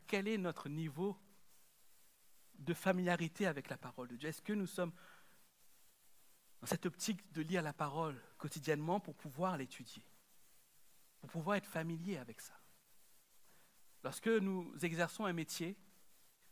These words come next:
ben, on a souvent des manuels.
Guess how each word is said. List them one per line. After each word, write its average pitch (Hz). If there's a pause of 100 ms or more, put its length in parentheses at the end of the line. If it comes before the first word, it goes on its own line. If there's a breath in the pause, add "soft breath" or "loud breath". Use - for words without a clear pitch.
(640)
ben, -
on 160
a 160
souvent 190
des 175
manuels. 151